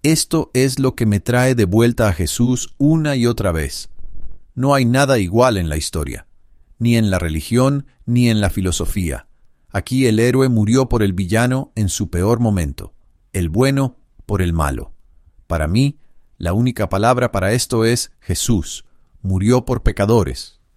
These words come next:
por impíos, dice. Recuerda el capítulo uno, los ateos que merecían la ira de Dios. La última vez que prediqué el capítulo uno,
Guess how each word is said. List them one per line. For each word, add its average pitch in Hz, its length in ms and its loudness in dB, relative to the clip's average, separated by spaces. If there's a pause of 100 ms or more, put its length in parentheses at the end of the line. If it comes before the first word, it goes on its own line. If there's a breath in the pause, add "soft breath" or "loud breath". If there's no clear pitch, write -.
por 117 160 -2
impíos, 113 480 0
dice. 78 340 -10 (440)
Recuerda 147 560 2
el 117 160 2
capítulo 110 480 2
uno, 76 400 -6 (480)
los - 240 -4
ateos 123 500 2
que 120 140 0
merecían 127 580 4
la 117 120 6
ira 120 220 6
de 117 140 0
Dios. - 540 -6 (920)
La 113 160 4
última 151 380 2
vez 110 200 2
que 90 140 -2
prediqué 92 480 0
el 85 100 0
capítulo 78 480 -2
uno, 80 400 -4